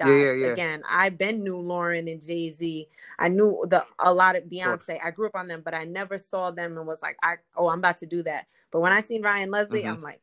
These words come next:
Speaker 2: <laughs> I did what I s-, I literally tried to, you know, do my own twist of what I seen him do. So.
Speaker 1: Yeah, no, no, n-, you are definitely doing it, and you're doing it well, because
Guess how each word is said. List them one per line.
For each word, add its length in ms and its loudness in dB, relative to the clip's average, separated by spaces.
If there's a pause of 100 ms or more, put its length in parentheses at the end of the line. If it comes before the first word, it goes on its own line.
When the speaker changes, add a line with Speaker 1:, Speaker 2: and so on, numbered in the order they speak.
Speaker 2:
<laughs> 80 -8
I 180 4
did 360 0
what 140 -4
I 100 -2
s-, 220 -14
I 100 -6
literally 540 -8 (180)
tried 240 2
to, 220 -4
you 140 -10
know, 220 -14 (420)
do 160 -2
my 180 4
own 180 -4
twist 340 -4
of 100 -6
what 120 -6
I 80 -6
seen 260 -12
him 160 -8
do. 260 0
So. 360 -6 (1300)
Speaker 1:
Yeah, 200 4
no, 200 6
no, 200 0
n-, 320 -10
you 220 -4
are 140 2
definitely 400 -2
doing 240 -4
it, 80 -6
and 80 -10
you're 100 -12
doing 260 -4
it 100 -6
well, 320 2
because 640 -4